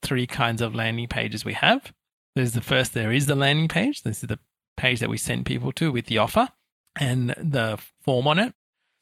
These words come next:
The next is you have a thank you page. And this is once they've submitted, it might explain what their next steps are. And then possibly you can have a download page where the asset actually lives. So this could be a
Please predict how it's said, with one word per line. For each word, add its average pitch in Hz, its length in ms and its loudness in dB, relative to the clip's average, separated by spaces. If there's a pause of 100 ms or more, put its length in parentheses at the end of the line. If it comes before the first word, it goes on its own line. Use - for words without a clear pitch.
The 127 60 -2
next 147 340 2
is 190 120 0
you 147 120 4
have 127 160 2
a 123 80 0
thank 120 280 -4
you - 60 -8
page. 277 640 -2 (180)
And 139 140 2
this 135 180 0
is 131 220 0 (100)
once 135 340 0
they've 139 160 -2
submitted, 113 580 -6 (460)
it 175 80 0
might 135 180 4
explain 113 640 -2
what 120 380 0 (100)
their 107 140 -4
next 104 380 -4
steps - 340 -8
are. 87 260 -6 (220)
And 147 120 0
then 131 140 0
possibly 127 480 -2
you 113 160 -2
can 113 180 -6
have 110 200 -4
a 113 60 -6
download 110 760 -2
page 226 800 -2 (420)
where 120 200 0
the - 320 -4
asset 135 440 -4
actually 127 340 -4
lives. 104 380 -6
So 120 100 -2
this 110 160 -4
could - 160 -4
be 113 140 -2
a 107 220 -2